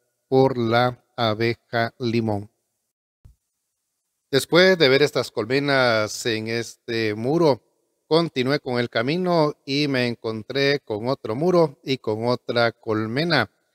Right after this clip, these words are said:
Es una tetragonisca angustula. Posiblemente estaba llegando también a un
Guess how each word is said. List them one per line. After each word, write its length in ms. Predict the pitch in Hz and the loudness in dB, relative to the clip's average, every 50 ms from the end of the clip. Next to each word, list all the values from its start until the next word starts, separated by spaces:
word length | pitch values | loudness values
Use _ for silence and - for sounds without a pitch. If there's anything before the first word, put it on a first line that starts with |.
| _ _ _ | _ _ _
Es 160 | - 139 - | -4 -2 0
una 280 | 170 170 165 160 160 160 | 0 2 4 4 4 4
tetragonisca 880 | - 143 120 - - 147 143 120 117 120 131 131 - - - 131 127 - - | 2 -2 -4 -2 -2 -2 0 0 -2 -2 -4 -4 -6 -4 -4 -4 -4 -4 -4
angustula. 640 | 147 135 127 120 117 - - 175 185 180 139 110 - _ _ _ _ _ _ _ _ _ _ _ | -4 -2 -2 -2 -4 -4 -2 2 4 4 4 4 0 _ _ _ _ _ _ _ _ _ _ _
Posiblemente 680 | - 147 - - 185 175 175 156 160 170 165 - 170 143 | -2 0 2 4 4 6 6 4 4 2 2 2 2 2
estaba 360 | 120 - - 143 135 139 139 | 2 2 2 2 4 4 4
llegando 520 | 127 117 110 104 113 123 135 135 131 131 | 4 2 0 0 0 0 0 0 -2 -4
también 640 | 117 - 113 110 110 107 113 123 131 139 135 131 131 _ | -4 -4 -4 -4 -4 -2 -2 -2 0 -2 -2 -6 -10 _
a 220 | - 127 113 110 | -6 -2 0 2
un 540 | 117 120 127 127 127 123 120 113 107 107 104 | 2 2 0 0 -2 -4 -6 -6 -8 -12 -14